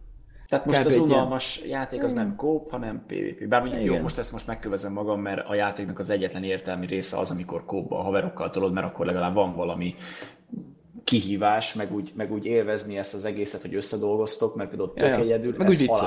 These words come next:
Speaker 1: halál unalom az egész.
Speaker 2: Én to-, tologattam egyszer-kétszer ilyen, hát az nem mondom azt, hogy ismerősök, mert kb. <laughs> akkor vettem föl őket, amikor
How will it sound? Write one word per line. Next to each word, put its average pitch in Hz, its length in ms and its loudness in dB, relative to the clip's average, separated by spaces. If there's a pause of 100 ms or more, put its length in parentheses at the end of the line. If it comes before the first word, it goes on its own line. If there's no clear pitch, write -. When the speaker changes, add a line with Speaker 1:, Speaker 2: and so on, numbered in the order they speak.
(140)
Speaker 1:
halál 90 160 -8
unalom 82 180 -12
az 87 100 -10
egész. - 500 -10 (1400)
Speaker 2:
Én 131 160 -2
to-, - 180 8
tologattam 123 600 6
egyszer-kétszer 123 800 0
ilyen, 120 260 -2 (520)
hát - 240 0
az 139 100 2
nem 160 160 6
mondom 127 200 8
azt, 123 120 4
hogy 113 80 4
ismerősök, 104 540 2
mert 101 240 -2
kb. 95 220 0 (240)
<laughs> - 560 -6
akkor 120 260 4
vettem 101 260 0
föl 113 200 0
őket, 107 220 0
amikor 113 220 2